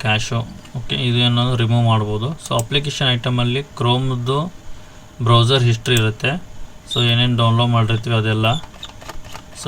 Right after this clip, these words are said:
ಅದರದ್ದು ಕ್ಯಾಶ್ ಸ್ಟೋರ್ ಆಗಿರುತ್ತೆ. ಓಕೆ, Firefox ಕ್ಯಾಶು, so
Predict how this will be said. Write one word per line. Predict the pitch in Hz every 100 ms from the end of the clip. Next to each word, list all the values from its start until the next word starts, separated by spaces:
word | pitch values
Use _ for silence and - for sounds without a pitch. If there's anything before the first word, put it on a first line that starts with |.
| 113
ಅದರದ್ದು | 113 120 120 -
ಕ್ಯಾಶ್ | 117 120 - 143
ಸ್ಟೋರ್ | - 120 110
ಆಗಿರುತ್ತೆ. | 107 107 104 - 143 - - - - - - - - - - -
ಓಕೆ, | - 123 -
Firefox | 117 123 127 123 - - -
ಕ್ಯಾಶು, | 107 107 - 131 180 - - - - - -
so | 123